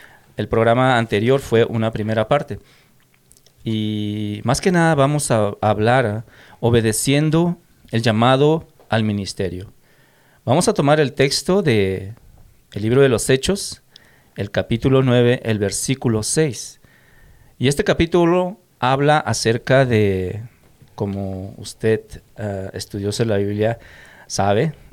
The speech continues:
acerca de la conversión de Saulo, o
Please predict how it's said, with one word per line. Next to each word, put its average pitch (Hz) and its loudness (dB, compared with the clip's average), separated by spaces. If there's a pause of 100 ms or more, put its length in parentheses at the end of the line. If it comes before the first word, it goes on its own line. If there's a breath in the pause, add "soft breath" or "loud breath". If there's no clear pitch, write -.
(100)
acerca 113 -2
de 139 0
la 107 -2
conversión 110 -4 (180)
de 92 -6
Saulo, 123 -2 (640)
o 110 0